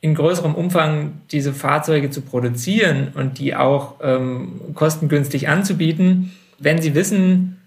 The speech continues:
da kommt eine Infrastruktur für die Fahrzeuge. Das bedeutet ja auch einen erheblichen Aufwand für die Hersteller,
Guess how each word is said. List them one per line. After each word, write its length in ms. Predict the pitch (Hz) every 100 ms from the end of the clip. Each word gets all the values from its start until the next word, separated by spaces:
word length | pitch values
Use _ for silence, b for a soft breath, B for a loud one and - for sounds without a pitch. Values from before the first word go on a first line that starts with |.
| _ _
da 140 | 139 135
kommt 240 | 170 160
eine 120 | 160
Infrastruktur 680 | 185 202 151 - 117 120 113
für 120 | 117 110
die 80 |
Fahrzeuge. 520 | 107 107 113 120 110 117
Das 140 | 117
bedeutet 380 | 123 135 165 156
ja 140 | 131
auch 120 | 139
einen 80 | 147
erheblichen 760 | 135 123 160 160 139 139 135 -
Aufwand 460 | 139 185 202 185 180
für 100 | 156
die 80 |
Hersteller, 640 | 139 165 165 170 151 147